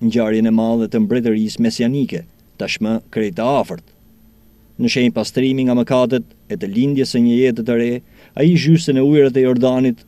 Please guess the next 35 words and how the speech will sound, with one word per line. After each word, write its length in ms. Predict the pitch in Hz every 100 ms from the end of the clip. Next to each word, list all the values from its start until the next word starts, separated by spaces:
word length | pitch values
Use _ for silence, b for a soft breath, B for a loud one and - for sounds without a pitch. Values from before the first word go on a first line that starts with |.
| -
ata 220 | 101 117 117
që 140 | 117 110
e 60 |
pranonin 500 | 131 113 104 107 104
predikimin 600 | 120 113 113 98 95 107
e 40 | 120
tij. 180 | 143 85 - _ _ _ _ _ 107
Ai 120 | 110 120
i 60 | 117
pagzonte 560 | 104 107 147 123 87
ata. 220 | 82 - - _ _ _ _ _ b b _
Prej 180 | 120 117
këndej 300 | 113 123 135 120
vjen 180 | 123 127
edhe 140 | 143 165
emri 240 | 151 110
i 60 | 82
tij, 140 | - - - 104
Gjon 240 | 110 95
Pagzori. 560 | 90 104 127 127 85 - _ _ _ _ _ _ _ _ b b b 127
Ai 80 | 156
është 140 | -
profeti 440 | 143 127 147 139 143
i 60 | 160
madh 240 | 110 82 - -
që 140 | 113
e 60 | 110
quajti 380 | 127 117 107 98
Krishtin 520 | 135 143 - 131 123 - _ _
qengji 480 | - 120 135 135 135
i 80 | 113
Zotit, 480 | 120 107 101 85 - _ 110
ai 160 | 110 113
që 100 | 107
shlyen 460 | - 113 110 113